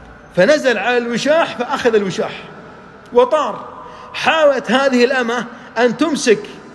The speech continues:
ال-، الطائر، لا، فطار الطائر بهذا الوشاح.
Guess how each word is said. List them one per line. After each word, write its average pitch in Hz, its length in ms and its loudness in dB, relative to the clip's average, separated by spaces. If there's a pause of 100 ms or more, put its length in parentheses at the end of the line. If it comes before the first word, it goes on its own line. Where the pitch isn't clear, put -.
(680)
ال-، 208 300 2
الطائر، 277 500 2
لا، 285 240 -2
فطار 233 360 0
الطائر 208 400 -2
بهذا 226 360 0
الوشاح. 214 320 -2